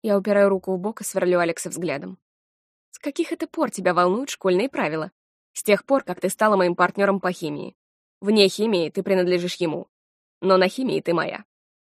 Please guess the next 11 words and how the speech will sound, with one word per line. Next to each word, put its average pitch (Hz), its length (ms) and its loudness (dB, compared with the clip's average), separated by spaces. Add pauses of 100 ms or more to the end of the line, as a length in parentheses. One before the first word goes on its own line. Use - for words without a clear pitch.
(320)
Хочешь 208 300 -2
основать 185 400 -2
свое 180 220 4
племя 180 400 0 (100)
и 160 240 -4
за 156 180 -2
волосы 370 260 -6
притащить - 440 -6
меня 175 160 -2
в 170 40 -8
библиотеку?» 175 640 -4